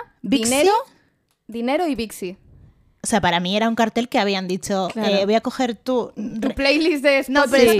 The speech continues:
Speaker 1: Sp-, Spotify igual no, el, el reproductor de
Speaker 2: <laughs> El M P tres.
Speaker 1: <laughs> del M P tres.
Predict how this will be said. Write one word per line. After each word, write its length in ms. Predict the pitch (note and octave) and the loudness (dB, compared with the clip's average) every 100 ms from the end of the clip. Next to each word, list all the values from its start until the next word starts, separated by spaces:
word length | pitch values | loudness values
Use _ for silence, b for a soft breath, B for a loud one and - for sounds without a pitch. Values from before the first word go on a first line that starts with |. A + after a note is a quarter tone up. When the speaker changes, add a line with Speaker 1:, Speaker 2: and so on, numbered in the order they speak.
| G3+ | 2
Speaker 1:
Sp-, 60 | A3 | 0
Spotify 480 | C4+ C#4+ F4 D4 F#4 | -2 -2 -2 2 2
igual 320 | E4 D#4 D#4+ | 4 2 2
no, 180 | A#3+ B3+ - | -2 -2 -2
el, 680 | G#3+ G#3+ G#3 G#3+ G#3 G#3 - | -2 -2 -4 -4 -6 -10 -10
el 200 | A#3 G#3 | -6 -4
reproductor 800 | G#3+ G3+ A3+ G#3+ G3+ - B3+ B3+ | -2 0 0 -2 -6 -2 -2 -2
de 260 | C4 C4+ B3 | 0 2 4
Speaker 2:
<laughs> 100 | C4+ | 4
El 60 | - | 4
M 80 | A#3 | 2
P 80 | |
tres. 400 | A#3+ A#3 C4+ D#4 | -2 -4 -4 0
Speaker 1:
<laughs> 0 | |
del 160 | C#4 C#4 | 2 2
M 200 | C4+ C4+ | 2 0
P 140 | C4 A#3 | 0 0
tres. 320 | G#3 B3 | 0 2